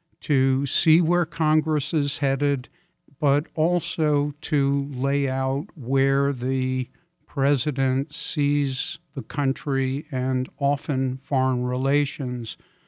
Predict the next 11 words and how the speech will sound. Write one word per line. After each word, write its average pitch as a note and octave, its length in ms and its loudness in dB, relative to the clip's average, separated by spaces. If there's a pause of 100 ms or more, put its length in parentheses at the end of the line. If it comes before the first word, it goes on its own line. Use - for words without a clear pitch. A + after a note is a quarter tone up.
(240)
The C3+ 100 0
Monroe C#3 540 4
Doctrine, C3+ 800 -2 (540)
uh, C3+ 60 -6
was C3+ 380 -2
embedded C3 800 2 (200)
in B2+ 520 2 (480)
one C3 180 2
of A#2 140 -2
James B2 420 0
Monroe's B2 800 -2